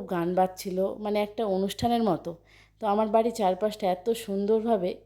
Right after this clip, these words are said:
এই দেখো আমার পাশের বাড়িতে এখানে কালী পুজো হচ্ছে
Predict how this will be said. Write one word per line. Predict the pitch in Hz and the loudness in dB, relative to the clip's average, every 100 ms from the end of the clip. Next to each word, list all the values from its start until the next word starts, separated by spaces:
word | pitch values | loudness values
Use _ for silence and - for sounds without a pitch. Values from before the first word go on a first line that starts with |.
| 214 | -4
এই | 220 | -4
দেখো | 214 226 | -2 -2
আমার | 226 226 | -2 -2
পাশের | - - 220 | -6 -4 -2
বাড়িতে | 214 220 196 208 - - - _ - | 0 0 -2 -4 -4 -14 -20 _ -12
এখানে | 202 202 196 | -4 -2 2
কালী | 170 175 175 | 2 0 -2
পুজো | 185 190 | -4 -2
হচ্ছে | 196 196 - | -2 -4 -8